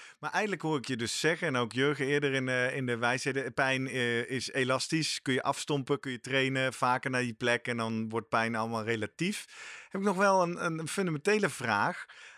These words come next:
Als je dat aan zou hangen, dan zou je voortdurend, wat we eigenlijk net ook bij de ijstest merken, gewoon bewust dat signaal van je lichaam, "Haal die hand uit het ijs," uitschakelen. Jij zei net al even, Guido, sommige atleten kunnen zichzelf echt kapot maken.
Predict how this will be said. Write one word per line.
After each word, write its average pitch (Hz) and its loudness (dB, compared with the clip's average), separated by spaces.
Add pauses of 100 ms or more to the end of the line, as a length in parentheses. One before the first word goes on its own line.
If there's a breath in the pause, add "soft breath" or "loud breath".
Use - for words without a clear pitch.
(120)
Als 160 2
je 151 -4
dat 156 2
aan 190 2
zou 139 2
hangen, 110 0
dan 131 0
zou 135 4
je 123 2
voortdurend, 131 0
wat 127 0
we 123 0
eigenlijk 117 -2
net 131 -2
ook 117 -8
bij 123 2
de 120 0
ijstest 143 -2
merken, 117 -2
gewoon 131 2 (220 loud breath)
bewust 131 0
dat 127 4
signaal 131 4
van 127 -2
je 123 0
lichaam, 120 0
"Haal 131 4
die 123 0
hand 127 2
uit 127 -2
het 123 -8
ijs," 113 -2
uitschakelen. 170 0 (280 loud breath)
Jij 120 -8
zei 123 0
net 139 0
al 139 4
even, 131 -2
Guido, 147 4
sommige 139 0
atleten 131 2
kunnen 131 -2
zichzelf 127 0
echt - -2
kapot 151 -2
maken. 156 2